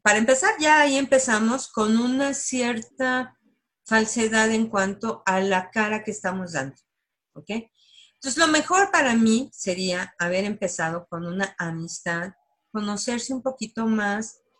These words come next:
No quiero decir que no, que no haya relaciones, como decía yo hace ratito, en una pareja o en,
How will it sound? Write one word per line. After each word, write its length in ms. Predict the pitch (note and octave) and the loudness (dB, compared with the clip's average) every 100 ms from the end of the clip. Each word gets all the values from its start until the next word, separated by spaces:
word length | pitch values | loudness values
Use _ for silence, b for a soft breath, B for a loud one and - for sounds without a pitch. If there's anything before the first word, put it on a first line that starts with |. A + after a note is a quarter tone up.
| _ | _
No 180 | A3+ C#4+ | -4 -2
quiero 240 | F#4+ F#4 F#4 | 0 0 2
decir 560 | A3 - G#3+ A3 A3 _ _ | 2 2 0 -2 -2 _ _
que 100 | F#3+ | -2
no, 640 | F#3+ G#3 A3 A3+ A#3+ A#3 _ _ _ _ | 0 0 0 0 -2 -6 _ _ _ _
que 100 | B3+ | -2
no 80 | |
haya 200 | A#3+ A#3+ | 0 0
relaciones, 460 | A#3 G3+ G3 B3+ A#3+ | 2 4 4 2 -2
como 200 | B3 G3+ | 0 0
decía 260 | G3 - A#3 | 0 -2 -2
yo 120 | A#3 | -4
hace 160 | A3+ G#3+ | -2 -4
ratito, 440 | G3 A3 A3+ - G#3 G#3+ | -4 -6 -6 -6 -10 -6
en 160 | A#3+ B3 | -2 -2
una 240 | D#4 G4+ | 0 -2
pareja 420 | F#4 A#3+ A3+ B3 C4 | 0 -2 -2 -2 0
o 120 | |
en, 80 | F3+ | -2